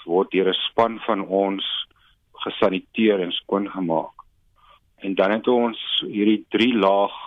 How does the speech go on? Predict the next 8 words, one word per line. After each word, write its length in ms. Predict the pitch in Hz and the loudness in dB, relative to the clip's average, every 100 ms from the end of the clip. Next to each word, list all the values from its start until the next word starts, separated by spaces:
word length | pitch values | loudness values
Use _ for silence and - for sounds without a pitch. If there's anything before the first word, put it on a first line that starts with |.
| - _ _ | -18 _ _
gesigsmaskers 1080 | - - - 123 - - 107 104 - 107 - | -16 -12 0 0 0 -2 0 0 2 0 2
wat 180 | 101 85 | 0 2
wasbaar 580 | 85 92 - 104 101 98 | 0 0 -2 2 2 0
is, 120 | - | -2
is, 360 | 82 78 - - | -4 -4 -6 0
het 260 | 82 - | 0 2
ons, 380 | 87 95 82 - | 0 0 0 2
eh, 320 | 95 87 82 | 2 2 0